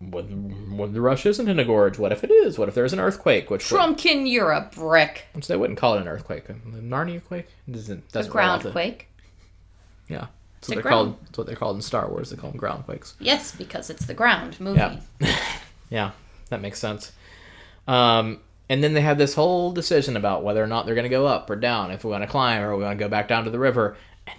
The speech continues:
Speaker 1: then Lucy sees something.
Speaker 2: What? Wait,
Speaker 1: What
Speaker 2: wait, wait. What did Lucy see?
Speaker 1: What Lucy saw <laughs> was, this is, we're terrible. Um, she says she saw Aslan.
Speaker 2: Ah.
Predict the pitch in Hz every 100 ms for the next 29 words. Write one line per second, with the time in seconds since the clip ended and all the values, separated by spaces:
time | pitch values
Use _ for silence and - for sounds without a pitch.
0 | 190 196 156 233 247 131 143 - 240 277
1 | 440 - - - 117 - 135 247 - -
2 | - 214 220 - - 208 170 240 220 -
3 | - - - - - 208 220 233 240 220
4 | 220 - 202 - 403 127 127 127 143 156
5 | 143 - - 277 156 160 - - - 226
6 | - - - - - - - - - -
7 | - _ _ - - - 143 - - -
8 | - - - - 85 98 - 104 107 98
9 | - - - - - - 139 127 117 110
10 | 123 - - _ - - - - 285 151
11 | 147 185 185 214 226 269 220 170 165 -
12 | _ - _ _ _ - 392 508 571 -
13 | 160 -